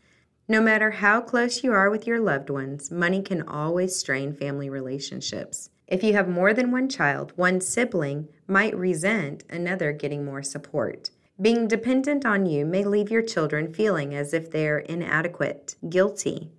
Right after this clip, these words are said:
or failing to live up to your expectations. And you may begin to feel taken advantage of and underappreciated.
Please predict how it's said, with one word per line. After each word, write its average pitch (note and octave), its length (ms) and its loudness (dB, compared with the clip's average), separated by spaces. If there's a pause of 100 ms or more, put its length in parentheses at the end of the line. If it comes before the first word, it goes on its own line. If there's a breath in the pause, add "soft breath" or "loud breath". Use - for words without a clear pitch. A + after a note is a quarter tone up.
or F#3 100 0
failing G#3+ 580 2
to C#4 120 2
live D3+ 380 2
up D#3 220 -2
to F3+ 100 -6
your E3+ 320 4
expectations. - 1200 -4 (280)
And A3+ 220 4
you A3+ 80 6
may A#3 300 2
begin D#3+ 340 0
to E3+ 100 -8
feel F3 320 2
taken G3 420 0
advantage E3 680 -2
of C3 260 -6 (180)
and F#3+ 200 0
underappreciated. G3+ 1160 0